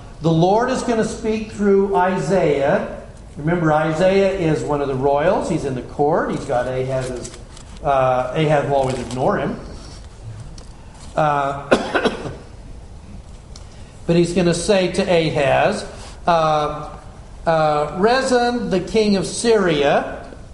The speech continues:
up there, "and Pekah, the son of Remaliah, king of Israel." So these are the two kings, one in the ten tribes,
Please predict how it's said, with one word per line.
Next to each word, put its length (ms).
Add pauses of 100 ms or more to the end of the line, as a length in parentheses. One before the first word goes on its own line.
(140)
up 220
there, 640 (260)
"and 300
Pekah, 340
the 100
son 240
of 60
Remaliah, 580
king 200
of 100
Israel." 420
So 200
these 240
are 20
the 140
two 180 (160)
kings, 420 (280)
one 260
in 80
the 140
ten 280
tribes, 460